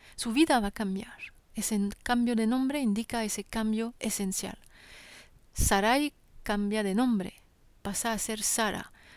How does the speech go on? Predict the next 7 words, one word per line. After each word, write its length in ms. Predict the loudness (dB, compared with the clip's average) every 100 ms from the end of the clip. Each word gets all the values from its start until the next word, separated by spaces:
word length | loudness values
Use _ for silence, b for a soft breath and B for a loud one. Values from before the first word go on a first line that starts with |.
| B
Jacob, 580 | -8 -4 4 4 4 -8 -14 -6
Israel, 600 | -4 -2 -2 -2 -4 -8 -18 b b b b
Simón, 580 | -4 0 2 2 0 -6 _ _ -14 -2
Pedro, 440 | 0 0 -2 -8 -14
etcétera, 720 | -10 -6 -4 -4 -6 -12 -14 -20 -20
¿no? 120 | -20 -20 -20 B B B B B B B B B B B B B B B B B B B B B B 0
Entonces, 640 | 0 2 0 0 -2 -4